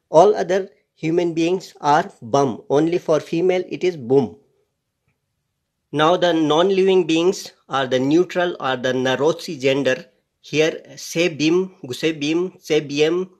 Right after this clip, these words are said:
uh, guse biem, te dulum, gute dulum, guke bitsum, ke bitsum. So, uh, friends, I have told you about the existence Mayum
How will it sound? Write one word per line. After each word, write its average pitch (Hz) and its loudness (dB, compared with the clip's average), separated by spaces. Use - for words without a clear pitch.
uh, 139 -2
guse 123 -4
biem, 160 0
te 160 0
dulum, 156 -2
gute 135 -2
dulum, 160 -4
guke 127 -4
bitsum, 165 -4
ke 151 0
bitsum. 123 -6
So, 143 -6
uh, 123 0
friends, 151 -4
I 127 -4
have 127 -10
told 139 -4
you 143 -6
about 120 -4
the 113 -6
existence 113 -10
Mayum 123 -6